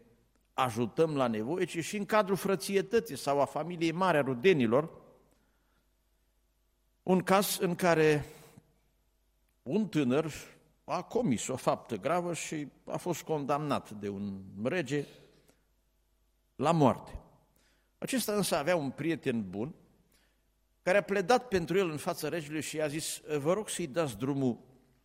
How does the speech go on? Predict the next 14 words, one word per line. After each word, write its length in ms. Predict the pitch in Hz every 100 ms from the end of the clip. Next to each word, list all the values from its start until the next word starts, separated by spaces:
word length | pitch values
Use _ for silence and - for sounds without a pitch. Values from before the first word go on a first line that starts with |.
| _ _ _ _
să 140 | -
mai 120 | 185
meargă 280 | 202 208 156
o 60 | 165
dată 280 | 165 160 147
la 240 | 147 143
părinții 680 | - - - 151 107 - 123
lui, 440 | 123 127 104 92 - _ _ _ _ _ _ _ _ _
la 180 | 120 135
familie, 720 | 131 143 147 123 113 98 98 - _ _ _ _
și 160 | - 185
eu 100 | 262
rămân 240 | 269 262
închis 560 | 233 214 226 135 -